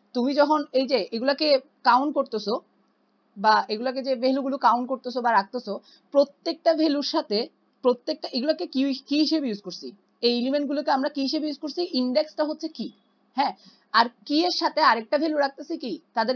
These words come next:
ভ্যালু। যেমন কি ওয়ান, ওয়ান এটা কি হিসেবে ইউজ করছি এবং ওয়ান কয়বার আসছে? একবার। তার ফ্রিকোয়েন্সিটা এখানে count হয়েছে এবং সেটা হচ্ছে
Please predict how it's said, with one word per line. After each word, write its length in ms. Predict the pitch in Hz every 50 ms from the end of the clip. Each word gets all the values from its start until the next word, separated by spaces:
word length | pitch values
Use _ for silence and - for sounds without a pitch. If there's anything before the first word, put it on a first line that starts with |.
| 233 247
ভ্যালু। 180 | 247 202 165 - _ _ - 202
যেমন 180 | 254 285 302 285
কি 60 | 339 285 220
ওয়ান, 180 | 220 196 170 127 - _ _ _ _ _ - 208
ওয়ান 180 | 247 277 302 320 330
এটা 120 | 320 349 330 -
কি 60 | 277 294 311
হিসেবে 180 | 294 349 320 294 269
ইউজ 100 | 262 - -
করছি 180 | 254 247 - 302 294
এবং 80 | 302 285 254 240
ওয়ান 160 | 254 277 311 302
কয়বার 220 | 277 262 226 214 202 202
আসছে? 180 | 202 - - 220 - - 196
একবার। 240 | 190 175 165 151 151 - -
তার 120 | 208 196 202 -
ফ্রিকোয়েন্সিটা 580 | 277 277 - - 269 269 254 - 285 262 262 254 233
এখানে 180 | 208 233 247 262 - 240
count 180 | 208 202 226 226 240
হয়েছে 160 | 247 247 285 277
এবং 80 | 269 254 -
সেটা 160 | 277 254 247 240 247
হচ্ছে 180 | 254 - 269